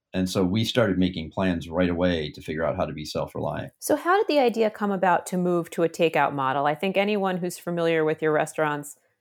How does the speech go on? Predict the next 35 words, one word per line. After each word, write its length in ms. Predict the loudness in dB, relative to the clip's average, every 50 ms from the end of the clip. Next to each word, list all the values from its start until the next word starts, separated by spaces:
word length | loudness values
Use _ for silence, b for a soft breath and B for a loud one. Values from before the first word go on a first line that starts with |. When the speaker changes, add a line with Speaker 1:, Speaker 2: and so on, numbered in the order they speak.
| _ _ _ -2
Speaker 2:
knows 320 | 2 4 4 4 4 4
that 180 | 2 0 0 2
they 140 | 4 6 6
are 100 | 6 4
not 440 | 4 2 2 4 4 2 0 -2 -6 _ _ _ _ _
typically 680 | -2 -2 -2 0 -2 -2 0 2 4 4 4 4 2
a, 280 | 2 2 2 0 -2 0 2
a 120 | 2 2
carry-out 640 | 2 0 0 2 4 6 6 6 8 8 6 6 4 0 -6 _ _ 0
atmosphere. 560 | 2 2 2 0 -2 -4 -4 -4 -2 0 0
You're 180 | 0 0 -2 -2
talking 360 | 0 0 -2 -2 -2 -4 -2
about 360 | 0 2 4 4 4 2 2 -2 -8 _ _ _ _ _ _ _ _ _ _ _ _ _ _ _ _ _
several 340 | 0 4 4 6 6 4 2
course 380 | 2 4 4 4 4 2 0 -2
meals 500 | 0 2 2 4 4 4 2 2 0 0
that 140 | -2 -4
people 200 | -4 -4 -4 -4 -2
pay 180 | 0 0 0
hundreds 340 | 2 0 0 0 0 -2 -2
of 60 | -2
dollars 500 | 0 0 2 2 2 2 0 0 -2 -6 -6 0
far 160 | 2 4 4
in 60 | 4
advance 480 | 2 0 0 0 0 0 -2 -4 -6 -10
to, 480 | -10 -4 -2 0 0 0 0 -2 -4 -6 _ -6
to 100 | -6 -4
partake 480 | 0 0 0 0 2 0 0 0 0 -2
in. 200 | -6 -6 -6 -4
So 440 | 0 4 6 6 6 4 2 -2 _ _ _ _ _ _ _ _ _ _ _ _ _ _ _ _ 0
talk 200 | 2 2 2 2
to 100 | 0 2
me 100 | 4 4
about 500 | 6 6 6 6 6 6 4 0 -2 _
the, 400 | -2 0 0 0 0 -2 -4 -6